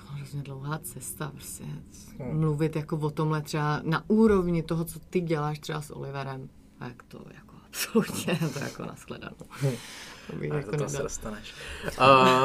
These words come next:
Speaker 2: <laughs> a je to něco, čemu se chceš jako do budoucna věnovat? Baví tě to jako, že
Speaker 1: Mě to jako hrozně baví, mě to
Speaker 2: Mhm.
Speaker 1: jako baví, ale chci se do toho dostat tak, abych, abych v tom i byla dobrá. Vím, že pak mě to bude bavit, bavit mnohem víc,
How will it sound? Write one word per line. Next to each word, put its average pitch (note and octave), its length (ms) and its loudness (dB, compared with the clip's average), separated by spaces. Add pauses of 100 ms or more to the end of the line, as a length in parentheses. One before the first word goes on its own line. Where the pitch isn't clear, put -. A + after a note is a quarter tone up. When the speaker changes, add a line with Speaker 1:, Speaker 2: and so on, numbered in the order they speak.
(360)
Speaker 2:
<laughs> - 480 2
a C3 80 6
je D3+ 80 10
to F3+ 100 2
něco, F3+ 220 2
čemu F3 220 0
se E3 100 -2
chceš D3 220 -2
jako C#3+ 140 4
do B3+ 80 0
budoucna A3 360 4
věnovat? C3+ 380 0
Baví B2 280 0
tě F#3 140 2
to F3 140 -2
jako, C#3+ 220 -2
že D#3 120 0
Speaker 1:
Mě G#3+ 180 10
to A3 100 4
jako A#3+ 240 4
hrozně A3+ 340 4
baví, F3+ 420 0
mě D3 160 -4
to C#3+ 80 -4
Speaker 2:
Mhm. C3+ 80 2
Speaker 1:
jako - 160 0
baví, F3+ 480 0
ale F3+ 340 0
chci - 220 -12
se - 120 -6
do F3 80 -6
toho F#3 220 0
dostat F#3 340 -4
tak, E3+ 240 -2
abych, F3 500 -2 (220)
abych E3+ 240 -2
v - 40 -16
tom F#3 200 0
i F#3 80 -2
byla F3+ 240 2
dobrá. E3+ 440 2
Vím, D#3+ 160 2
že E3 120 -2
pak E3 160 -4 (400)
mě F3+ 180 -2
to E3 80 0
bude E3+ 200 0
bavit, E3 360 -4
bavit E3 320 -2
mnohem D#3+ 440 0
víc, D3 440 -8